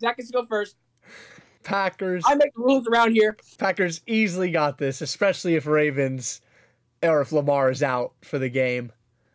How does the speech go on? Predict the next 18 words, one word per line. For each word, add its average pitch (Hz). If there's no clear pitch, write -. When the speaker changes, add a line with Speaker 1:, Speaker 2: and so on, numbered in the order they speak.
Speaker 2:
I 190
still 185
Speaker 1:
Okay. -
Speaker 2:
think 131
we 131
got 127
it. 127
They 147
play 156
down 135
to 123
teams. 127
They 131
don't 131
play 131
up 127
to 131
them. 117